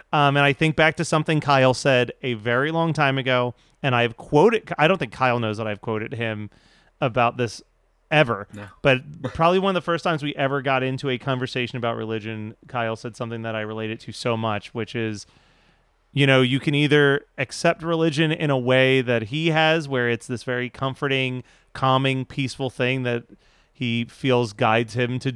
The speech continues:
Speaker 1: make good decisions, or you can be an absolute terror to everybody. <laughs> And, like,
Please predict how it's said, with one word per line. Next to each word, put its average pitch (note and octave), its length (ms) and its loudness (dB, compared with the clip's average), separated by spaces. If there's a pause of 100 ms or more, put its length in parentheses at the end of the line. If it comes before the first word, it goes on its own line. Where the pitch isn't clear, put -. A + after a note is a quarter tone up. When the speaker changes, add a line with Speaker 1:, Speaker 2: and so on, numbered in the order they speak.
Speaker 1:
make B2+ 220 -2
good C#3+ 160 2
decisions, F#3 600 0 (360)
or F3 180 4
you F3+ 140 2
can F3+ 200 0
be E3+ 300 4
an C#3+ 180 -4
absolute C#3 640 2
terror C3 400 4
to - 160 -6 (100)
everybody. A2 640 -2
<laughs> - 60 -14 (520)
And, F3 380 4
like, - 420 -2